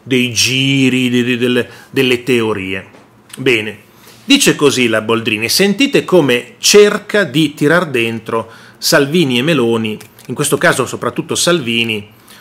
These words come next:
sul caso Pedretti. Dice: "La Lega e Salvini hanno fatto scuola sull'odio in rete".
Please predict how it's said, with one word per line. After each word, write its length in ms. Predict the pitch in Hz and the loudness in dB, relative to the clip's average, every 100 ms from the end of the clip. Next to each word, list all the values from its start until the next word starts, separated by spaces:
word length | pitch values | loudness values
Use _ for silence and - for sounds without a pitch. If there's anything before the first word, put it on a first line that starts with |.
| - - | -20 -8
sul 300 | - 151 - | -2 -2 0
caso 540 | 123 98 101 107 95 | 0 0 -2 -8 -8
Pedretti. 680 | - 117 101 92 92 - 117 | -4 -4 -4 -6 -8 -10 -8
Dice: 280 | 127 143 147 | -4 0 2
"La 120 | 156 | 2
Lega 260 | 208 233 156 | 2 2 0
e 60 | |
Salvini 520 | 143 180 185 247 208 143 | 2 0 0 0 0 0
hanno 200 | 139 135 | -2 0
fatto 340 | 180 - 151 | 0 0 -6
scuola 720 | - - - 208 240 262 262 - - - - | -6 -6 2 2 2 0 -2 -8 -20 -20 -18
sull'odio 1000 | - - 202 185 120 101 104 113 113 - - | -6 2 4 4 4 0 -4 -6 -6 -10 -10
in 560 | 151 123 113 113 110 113 - | -4 -2 -2 -6 -8 -10 -14
rete". 680 | - 120 104 92 90 - | -8 -4 -4 -4 -12 -16